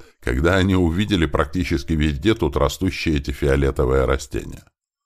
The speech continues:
Ох, чую я, что и наш дом, и наша будущая квартира точно будут все этими растениями заставлены.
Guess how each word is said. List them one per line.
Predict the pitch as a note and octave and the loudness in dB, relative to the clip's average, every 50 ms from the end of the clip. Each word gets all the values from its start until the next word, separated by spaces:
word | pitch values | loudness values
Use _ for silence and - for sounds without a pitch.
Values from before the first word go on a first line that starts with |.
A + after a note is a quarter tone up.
| _ _ _ _ _ _ _ _ _ _ _ _ _ _ _ _ _ _ _ _ _ _ _ _ _ _ _ _ _ _ _ _ _ | _ _ _ _ _ _ _ _ _ _ _ _ _ _ _ _ _ _ _ _ _ _ _ _ _ _ _ _ _ _ _ _ _
Ох, | - D#2+ C2+ G1+ - - - - - - - - - - - - | -2 0 0 0 -2 -4 -10 -14 -14 -16 -16 -16 -16 -16 -16 -16
чую | - - - - G2 A#2+ A2+ G2 | -12 -8 -4 0 2 2 4 4
я, | F#2 E2+ C#2+ D2 | 4 4 2 2
что | C#2+ - D2+ D2+ | 0 0 0 2
и | D2 D2 | 2 2
наш | D#2 D#2+ D2 C#2+ C#2+ C#2 | 2 2 2 2 0 0
дом, | C#2+ E2+ F2+ F2+ D#2+ C2+ | 0 0 2 2 2 0
и | |
наша | B1 B1+ C2 C2 - - | 0 -2 -2 -2 -2 -2
будущая | B1 B1+ C2 B1+ B1 A#1+ A1+ - - - G1+ | -2 -2 -2 -4 -4 -4 -6 -6 -6 -6 -4
квартира | - C2+ B1+ C2 C#2 - - E2+ E2+ C#2+ - - - _ _ _ _ _ _ _ _ | -2 0 0 0 0 0 0 0 0 0 0 -4 -6 _ _ _ _ _ _ _ _
точно | - B2 A2+ G2+ D#2+ - - F#2+ D#2+ | 2 2 4 4 4 2 2 0 2
будут | C#2+ D2 C#2+ B1+ C2 C2 | 2 2 0 0 0 -2
все | - - D2+ C2+ A#1+ | -2 -2 -2 -2 -2
этими | A#1 - C2+ B1 | -2 -2 -2 -2
растениями | B1+ C2 C#2+ C#2 - - C2+ A1+ G#1 A1 G#1+ G1+ A1+ | 0 0 0 0 -2 -2 -4 -4 -4 -4 -6 -8 -8
заставлены. | G1+ G1+ B1+ B1 - - - A1 G#1+ G1+ G1+ - - - - | -6 -4 -4 -4 -4 -4 -6 -4 -4 -4 -6 -8 -12 -12 -14